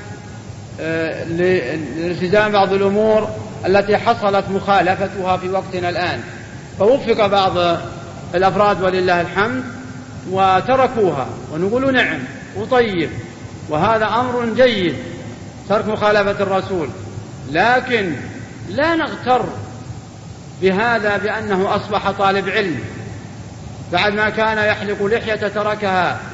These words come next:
نقول جيد هذا زين، لكن هل نقول أن طلب علم خلاص؟ لا، لا، بدل ما كان مسبلا ثوبه أصبح ق-، ق-، يعني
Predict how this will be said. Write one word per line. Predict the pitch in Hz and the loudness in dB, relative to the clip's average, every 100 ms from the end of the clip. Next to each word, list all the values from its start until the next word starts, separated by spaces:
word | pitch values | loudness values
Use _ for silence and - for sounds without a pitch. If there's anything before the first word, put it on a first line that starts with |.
| - - 160 | -14 -10 -4
نقول | 185 208 | 0 2
جيد | 226 247 190 165 - - - - - - - 139 | 4 4 2 -6 -8 -14 -14 -14 -14 -14 -10 -4
هذا | 180 220 | 0 2
زين، | 226 240 175 - - - 170 | 6 6 4 -2 -10 -6 2
لكن | 196 196 165 | 2 2 2
هل | 226 269 240 196 | 2 2 0 0
نقول | 208 208 | 0 2
أن | 202 196 185 | 2 0 0
طلب | 208 190 | 2 2
علم | 185 196 185 170 | 2 0 0 0
خلاص؟ | 175 170 220 - - - - - - - - - - - | 2 4 4 0 -6 -12 -14 -14 -14 -12 -12 -12 -12 -6
لا، | 170 240 285 269 220 175 131 - - - - | 2 4 4 2 2 0 -4 -12 -16 -16 -8
لا، | 220 277 262 | -2 -2 -2
بدل | 226 208 247 226 | -2 -2 0 0
ما | 220 214 | 0 0
كان | 240 226 180 135 - - - | 2 2 0 -2 -8 -12 -10
مسبلا | 220 - 214 220 196 | -8 0 2 2 2
ثوبه | 220 208 160 120 - - - - - - - | 2 2 2 -2 -6 -12 -12 -14 -14 -14 -2
أصبح | 196 208 214 196 202 196 196 - - - - - - - | 0 2 0 2 4 4 0 -6 -12 -12 -14 -14 -14 -4
ق-، | |
ق-، | 196 185 190 165 160 156 151 185 | -2 0 -2 -2 -2 -4 -6 -2
يعني | 220 220 185 190 196 233 226 | 2 2 2 0 -2 -2 -4